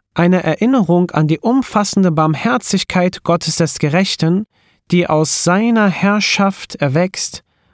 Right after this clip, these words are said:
an das Ausmaß seiner Güte und seiner Gnadengeschenke im Rahmen seiner Barmherzigkeit,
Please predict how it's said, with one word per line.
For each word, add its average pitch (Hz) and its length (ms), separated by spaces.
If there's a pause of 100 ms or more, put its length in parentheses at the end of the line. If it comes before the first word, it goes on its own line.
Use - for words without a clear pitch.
an 139 200
das 127 260
Ausmaß 165 840
seiner 139 260
Güte 202 540
und 160 120
seiner 170 220
Gnadengeschenke 170 1000
im 156 180
Rahmen 185 560
seiner 247 440
Barmherzigkeit, 196 1160